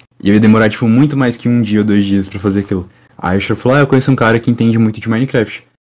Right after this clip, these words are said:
Trago ele daqui a pouco." Aí ele veio e trouxe o Nebular. E foi aí que eu conheci o Nebular, tá ligado? Tipo, foi, foi bem aleatório. Mas já tinha ouvido falar da edição dele um pouco antes, pouco depois. E o Xarope fez mó.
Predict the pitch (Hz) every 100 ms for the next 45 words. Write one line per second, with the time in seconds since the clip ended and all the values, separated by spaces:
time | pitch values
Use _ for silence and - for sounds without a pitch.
0 | _ - 101 110 110 110 110 123 - 123
1 | - - _ _ _ _ - 92 101 104
2 | 104 104 110 117 113 113 139 120 113 101
3 | 98 101 104 101 104 110 101 104 127 98
4 | - 90 90 92 - - 90 87 - 87
5 | 90 92 85 95 95 110 143 101 92 -
6 | _ _ - 214 120 - 190 180 - 131
7 | 120 127 123 120 120 110 110 107 - 107
8 | - 98 104 - 98 98 101 98 110 -
9 | - - _ - 101 - 104 - - 107
10 | 104 104 123 135 123 107 95 87